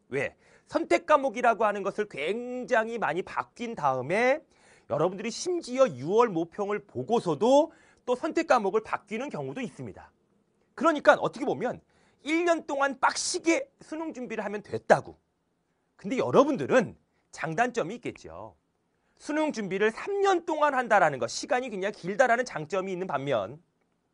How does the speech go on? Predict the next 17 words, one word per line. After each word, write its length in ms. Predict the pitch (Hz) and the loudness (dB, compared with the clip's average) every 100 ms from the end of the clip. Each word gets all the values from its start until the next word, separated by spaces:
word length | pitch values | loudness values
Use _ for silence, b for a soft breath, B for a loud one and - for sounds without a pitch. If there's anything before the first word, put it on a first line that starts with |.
| _ _ _ _ _ _ _ _ _ | _ _ _ _ _ _ _ _ _
그냥 180 | 269 302 | 4 8
일 140 | 415 | 8
년 160 | 392 339 | 8 6
동안 240 | 311 277 | 0 -2
하면 220 | 269 269 | -2 -6
되는데 420 | 185 170 151 190 | -6 -6 -4 -4
삼 180 | 202 330 | -4 -4
년 140 | 359 277 | -6 -4
동안 220 | 269 269 | -4 -2
계속적으로 880 | - - 277 294 392 - 254 254 262 | -4 -4 0 0 0 -4 -4 -4 -6
수능에 420 | 302 269 262 262 | -8 -8 -4 -4
지칠 380 | 190 175 285 - | -6 -6 -4 -2
거니까 440 | 180 120 - - _ _ _ - | -2 -4 -14 -20 _ _ _ -6
이러한 240 | 127 156 | -2 -2
단점도 480 | - 156 180 165 208 | -4 -10 -8 -8 -10
있을 180 | 160 156 | -12 -14
것입니다. 480 | 117 - 87 - | -14 -14 -20 -20